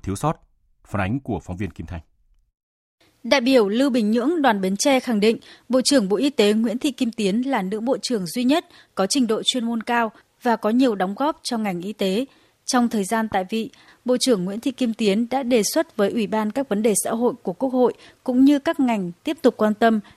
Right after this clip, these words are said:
Speaker 2: đến việc đầu tư cơ sở vật chất – nâng cấp hệ thống y tế, nâng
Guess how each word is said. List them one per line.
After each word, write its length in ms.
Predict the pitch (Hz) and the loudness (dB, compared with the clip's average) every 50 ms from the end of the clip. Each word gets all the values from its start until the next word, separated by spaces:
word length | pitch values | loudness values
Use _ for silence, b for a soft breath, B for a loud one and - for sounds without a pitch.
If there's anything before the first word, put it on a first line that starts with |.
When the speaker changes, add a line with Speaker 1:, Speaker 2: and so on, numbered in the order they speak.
| b - | b -2
Speaker 2:
đến 160 | 208 208 220 | -2 0 0
việc 200 | 220 285 269 - | 0 -2 -2 0
đầu 220 | 220 220 220 202 | 0 0 2 2
tư 220 | 196 - - 254 247 | 0 0 -2 -2 0
cơ 180 | - - 247 233 - | 0 0 0 0 0
sở 100 | - 214 | -2 -2
vật 160 | 170 175 175 - | -4 -4 -4 0
chất – 220 | - 302 339 330 b b b b b _ | 2 2 2 0 b b b b b _
nâng 240 | - 240 262 254 254 | 0 2 2 2 2
cấp 160 | 240 311 339 330 | 0 -2 -2 -4
hệ 180 | - 233 254 - | -4 -4 -6 -4
thống 260 | - - 185 180 196 - | -4 -4 -4 -4 -6 -6
y 140 | 208 240 233 | -6 -6 -2
tế, 320 | - 202 190 190 226 285 b b b b b b | 0 0 2 2 2 0 b b b b b b
nâng 240 | - 233 247 247 247 | 4 4 6 6 4